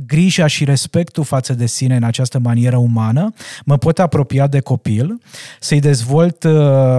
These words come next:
vocabularul de cuvinte în ceea ce privește emoțiile, să-l ajut să-și normalizeze reacțiile din corp, să-i dau voie să simtă tot ceea ce trăiește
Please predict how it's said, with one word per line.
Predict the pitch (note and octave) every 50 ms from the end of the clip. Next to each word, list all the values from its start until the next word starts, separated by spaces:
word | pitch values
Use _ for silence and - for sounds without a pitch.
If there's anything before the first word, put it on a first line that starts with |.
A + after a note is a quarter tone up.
| B2 - _
vocabularul | F3 D3 C3 C3 - D3 C3 A#2+ C3 C3 C3 C#3 D3 D#3 D3
de | C#3+ C#3+
cuvinte | C3 - C#3 B2+ A#2 C3+ C#3+ C#3+ - C#3+
în | B2+
ceea | A#2+ - C3+ C3
ce | B2 - C#3
privește | A#2+ - B2 A2+ B2 B2+ A#2 - - C3
emoțiile, | B2+ A#2 A2+ A2 A2 A2 - - A#2 A2+ A2+ B2 D3 F#3+ A#3 - _ _ - - - - - - -
să-l | - - D#3 C#3+
ajut | C#3 C3+ C#3 C3 - - D3+ D#3+ F3+ -
să-și | - - - D3+ D3 C#3 - D3+
normalizeze | D3+ D3+ D3+ D3 D3 C#3+ C#3 C#3 C#3 C3 A#2 G#2+ D3+ E3 F3+ F3 - D#3+ D3
reacțiile | C3+ C3 B2 C3 C3 - - - C#3 C3 B2+ B2+ A#2+
din | A2 A#2+ A#2 A2+
corp, | A2 - - A2 G#2+ B2+ F3 - - - - - _ _ - - - - -
să-i | - - - D3 C#3+
dau | B2+ D3 D#3 E3
voie | D#3 E3+ F3 E3+ E3
să | - - D3
simtă | - - D#3 D3+ D#3+ D3 - D3
tot | C3 - D#3 D#3
ceea | - - E3+ D3+
ce | - - C3+
trăiește | - - B2 B2 A#2 A2 A2 G#2+ G#2 - - - A#2+ - F#3+ A#3 A#3